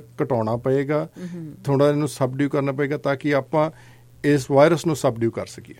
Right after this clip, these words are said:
Speaker 2: ਮੇਰੇ ਖਿਆਲ 'ਚ ਆਪਾਂ ਨੂੰ ਹੁਣ ਇਹ ਲਰਨ ਕਰਨਾ ਪੈਣਾ ਹੈ, ਆਪਾਂ ਨੂੰ ਇਸ ਜੋ ਐਟ-, ਐਟਮੋਸਫੇਅਰ ਅਰਾਊਂਡ ਹੈ ਨਾ,
Speaker 1: ਹਾਂ ਜੀ।
Speaker 2: ਇਹਨੂੰ ਅਡਾਪਟ ਕਰ ਲੈਣਾ ਚਾਹੀਦਾ ਹੈ ਕਿ,
Speaker 1: ਬਿਲਕੁਲ।
Speaker 2: ਹੈ ਨਾ, ਆਪਾਂ ਨੂੰ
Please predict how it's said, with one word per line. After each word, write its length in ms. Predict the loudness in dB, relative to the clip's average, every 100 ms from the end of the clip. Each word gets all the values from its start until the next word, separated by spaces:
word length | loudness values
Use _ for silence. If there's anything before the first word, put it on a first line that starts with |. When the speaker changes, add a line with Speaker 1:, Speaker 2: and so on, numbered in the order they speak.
| -6
Speaker 2:
ਮੇਰੇ 160 | -4
ਖਿਆਲ 220 | 0 2 2
'ਚ 100 | 0
ਆਪਾਂ 280 | 0 2
ਨੂੰ 240 | 2 2 2
ਹੁਣ 140 | 0 0
ਇਹ 100 | 2
ਲਰਨ 340 | 2 2 0
ਕਰਨਾ 300 | -2 0 0
ਪੈਣਾ 280 | 0 0 0
ਹੈ, 60 |
ਆਪਾਂ 220 | 0 -2 -4
ਨੂੰ 80 |
ਇਸ 180 | -2 -4 -8 -12 -8
ਜੋ 160 | -2 0
ਐਟ-, 200 | 0 0 -2
ਐਟਮੋਸਫੇਅਰ 640 | -2 -2 0 0 2 2
ਅਰਾਊਂਡ 300 | 0 0 -2
ਹੈ 80 | -6
ਨਾ, 140 | -8 -8 -6
Speaker 1:
ਹਾਂ 80 | -4
ਜੀ। 140 | -4 -4
Speaker 2:
ਇਹਨੂੰ 220 | 0 0
ਅਡਾਪਟ 320 | 2 0 0
ਕਰ 160 | -4 -4
ਲੈਣਾ 240 | -4 -6
ਚਾਹੀਦਾ 320 | -4 -4 -2
ਹੈ 60 | 0
ਕਿ, 60 |
Speaker 1:
ਬਿਲਕੁਲ। 180 | 0 0
Speaker 2:
ਹੈ 180 | 0 0
ਨਾ, 180 | -4 -4
ਆਪਾਂ 180 | -2 0
ਨੂੰ 100 | 0